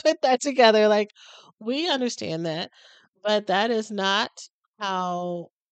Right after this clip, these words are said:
men communicate. It is not, um, this access that they have been given. It is not how people have communicated with them. It has not been expected of them. And if anything, men have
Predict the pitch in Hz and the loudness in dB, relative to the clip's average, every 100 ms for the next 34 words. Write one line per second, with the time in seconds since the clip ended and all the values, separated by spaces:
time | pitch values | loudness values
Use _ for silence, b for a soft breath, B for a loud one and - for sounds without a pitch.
0 | _ _ 175 170 156 160 _ _ 151 143 | _ _ -10 -10 -10 -12 _ _ -16 -14
1 | 147 160 - 262 _ - 165 151 147 - | -16 -16 -18 -18 _ -20 -18 -16 -16 -14
2 | 151 151 151 - - - - 156 139 135 | -12 -10 -10 -12 -20 -20 -16 -12 -12 -14
3 | 135 _ _ - - _ - 160 - 180 | _ _ _ -20 -20 _ -14 -14 -10 -10
4 | 175 160 156 151 156 147 143 143 147 202 | -8 -8 -8 -8 -8 -12 -10 -10 -8 -10
5 | 254 B B B - 165 160 151 165 160 | -14 B B B -8 -6 -4 -6 -6 -8
6 | - 165 160 147 143 - 156 147 143 151 | -10 -12 -8 -6 -8 -12 -12 -12 -12 -10
7 | 143 135 165 139 156 196 247 B B - | -10 -10 -12 -10 -10 -10 -14 B B -10
8 | 151 143 151 139 156 143 - - 156 - | -8 -6 -8 -10 -10 -12 -12 -12 -12 -10
9 | 190 202 220 233 226 202 185 - 214 220 | -12 -10 -8 -10 -8 -8 -8 -8 -8 -8
10 | 214 185 180 - 170 170 170 180 202 202 | -8 -8 -10 -14 -14 -10 -8 -8 -10 -14
11 | - 190 175 170 | -14 -10 -6 -8